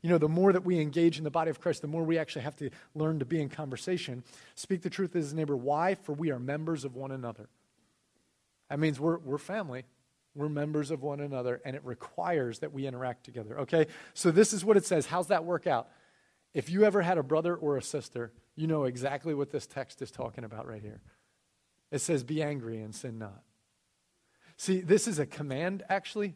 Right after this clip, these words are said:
"Be angry." Are you ever supposed to be angry?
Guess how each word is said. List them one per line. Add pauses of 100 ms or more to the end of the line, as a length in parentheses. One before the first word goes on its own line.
"Be
angry." (420)
Are
you
ever
supposed
to
be
angry?